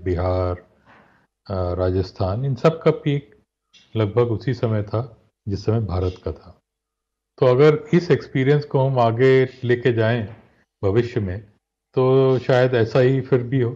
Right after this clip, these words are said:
तीसरी वेव में भी। और, लेकिन ये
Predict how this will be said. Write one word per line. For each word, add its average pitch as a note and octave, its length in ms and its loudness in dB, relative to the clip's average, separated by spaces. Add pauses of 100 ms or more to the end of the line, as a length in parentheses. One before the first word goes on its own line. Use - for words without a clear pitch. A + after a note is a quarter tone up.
(140)
तीसरी A2+ 300 -4
वेव A2 220 -2
में G#2+ 160 -4
भी। G#2+ 220 -8 (760)
और, G#2+ 760 2
लेकिन A#2+ 260 0
ये C#3+ 400 2